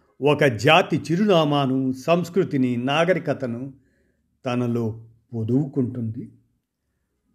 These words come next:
దాని మట్టి వాసనలో ఆ జాతి సాంస్కృతిక స్వరూపం మొత్తం దాగి ఉంటుంది. కాబట్టి ఎవరికైనా వారి తల్లి భాషే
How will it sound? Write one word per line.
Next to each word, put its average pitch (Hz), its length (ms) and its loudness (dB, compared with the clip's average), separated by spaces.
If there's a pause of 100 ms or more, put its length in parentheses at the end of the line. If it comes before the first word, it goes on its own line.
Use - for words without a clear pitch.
(140)
దాని 117 520 0
మట్టి 120 480 0
వాసనలో 117 800 -4 (640)
ఆ 135 220 6
జాతి 147 520 2
సాంస్కృతిక 151 840 -2
స్వరూపం 127 720 -2 (300)
మొత్తం 151 840 0
దాగి 113 280 0
ఉంటుంది. 113 580 -6 (720)
కాబట్టి 120 640 0 (500)
ఎవరికైనా 147 920 2 (340)
వారి 135 400 2 (140)
తల్లి 170 260 2
భాషే 139 800 2